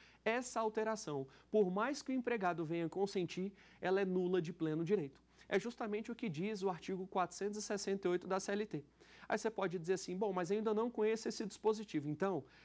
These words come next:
pra poder simplificar, nós vamos dizer o seguinte: pode ser feita uma alteração do contrato de trabalho, é lícito, a lei autoriza.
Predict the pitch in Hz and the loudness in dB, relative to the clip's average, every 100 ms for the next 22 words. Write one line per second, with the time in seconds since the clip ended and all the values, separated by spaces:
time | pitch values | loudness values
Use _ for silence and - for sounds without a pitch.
0 | - - 190 208 170 170 - 247 247 214 | -6 0 2 2 0 -2 -4 -6 -4 -4
1 | 202 196 165 165 165 143 165 160 151 156 | -4 -6 -4 -2 0 0 0 0 0 0
2 | 180 185 120 - - _ _ _ - - | -2 -4 -10 -12 -20 _ _ _ -8 2
3 | 214 214 208 196 - 170 160 165 156 156 | 2 2 -2 -4 -2 -4 -2 -4 -2 -4
4 | 139 - 139 135 131 113 120 117 117 110 | -4 -4 -6 -4 -4 -2 -4 -4 -8 -6
5 | 117 131 165 160 160 - - _ _ _ | -2 0 2 2 0 -4 -16 _ _ _
6 | - 151 156 165 170 180 143 185 131 | 0 2 2 0 0 0 0 -4 -6